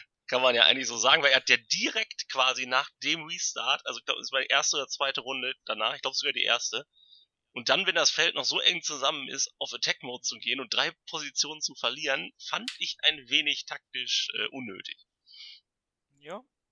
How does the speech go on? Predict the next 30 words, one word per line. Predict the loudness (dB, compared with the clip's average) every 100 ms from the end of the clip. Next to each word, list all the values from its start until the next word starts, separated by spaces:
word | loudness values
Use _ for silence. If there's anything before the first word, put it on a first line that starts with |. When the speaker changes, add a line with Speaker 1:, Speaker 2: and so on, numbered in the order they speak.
| _
Speaker 2:
also | -16 -14
das | -14 -12
war | -12
auf | -12
jeden | -18 -14
Fall, | -10 -8 -10 _ _ _ _ _ _ _ _ _ _
ich | -20
sag | -14 -14
mal | -14
so, | -16 -18
das | -14
war | -8
ja | -6
auch | -8
gefährlich, | -12 -14 -10 -8 -10 -10
äh, | -8 -8
dass | -8 -12
das | -12
in | -12
einer | -10 -8
Kollision | -10 -14 -20 -18 -16 -16
endet | -14 -14 -10 -12 -10 -12 -12 -12
oder, | -10 -10 -10 -12 -14 -16 -18 -20
äh, | _ _ _ _ _ _ _ _
sonst | -10 -10 -8 -14 -12
irgendwie | -12 -12 -16 -16 -14 -10
nochmal | -10 -8 -8 -4
weiter | -6 -6
problematisch | _ -16 -12 -8 -8 -8
ist. | -20 -20 -20